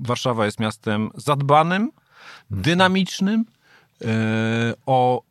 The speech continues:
Speaker 1: fantastycznej infrastrukturze. Niestety nie da się tego powiedzieć o Budapeszcie, który pamiętam sprzed trzech dekad, czterech dekad
Speaker 2: Mhm.
Speaker 1: prawie, bo wtedy byłem tam pierwszy raz jako dziecko i to było, y, to był dla mnie autentyczny zachód. Dziś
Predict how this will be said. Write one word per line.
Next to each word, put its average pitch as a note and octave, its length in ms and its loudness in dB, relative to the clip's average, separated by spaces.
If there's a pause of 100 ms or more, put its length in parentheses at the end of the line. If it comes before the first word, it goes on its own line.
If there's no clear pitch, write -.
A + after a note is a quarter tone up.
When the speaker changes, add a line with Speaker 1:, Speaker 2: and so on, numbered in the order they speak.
Speaker 1:
fantastycznej C#3+ 640 -2
infrastrukturze. C#3 680 -4
Niestety D#3 340 -4
nie D3+ 60 -2
da C#3+ 100 0
się - 60 -6
tego C3+ 200 -4
powiedzieć C#3 220 -6
o A#2+ 40 -2
Budapeszcie, B2 560 -2 (320)
który C3 220 -2
pamiętam C3+ 560 0
sprzed - 440 -8
trzech - 500 -2 (200)
dekad, A#2+ 480 0
czterech C#3+ 400 0
dekad G#2 240 -4
Speaker 2:
Mhm. G#2+ 140 2
Speaker 1:
prawie, B2 320 4
bo G2 200 -4
wtedy A2 200 -4
byłem G#2+ 180 -2
tam A2 140 -6
pierwszy B2 320 -2
raz G#2+ 120 0
jako G#2 380 -2
dziecko A2 460 -6 (440)
i C3 40 -4
to C3+ 80 0
było, C#3 720 4 (100)
y, A#2 240 0
to C#3 100 -2
był C3 100 0
dla C3+ 120 2
mnie C3 120 2
autentyczny B2+ 480 0
zachód. C3 340 2
Dziś F#3+ 400 2